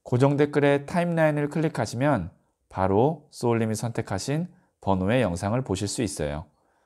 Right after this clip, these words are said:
그러면 일을 선택하신 소울님들의 이야기부터 들어보도록 할게요.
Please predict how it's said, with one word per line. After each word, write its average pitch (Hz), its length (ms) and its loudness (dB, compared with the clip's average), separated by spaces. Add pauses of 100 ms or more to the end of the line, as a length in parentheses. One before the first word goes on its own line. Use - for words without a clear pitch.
(120)
그러면 107 580 0 (440)
일을 123 440 4 (220)
선택하신 127 640 -6
소울님들의 131 560 -2
이야기부터 90 720 -2
들어보도록 90 500 0
할게요. 120 580 2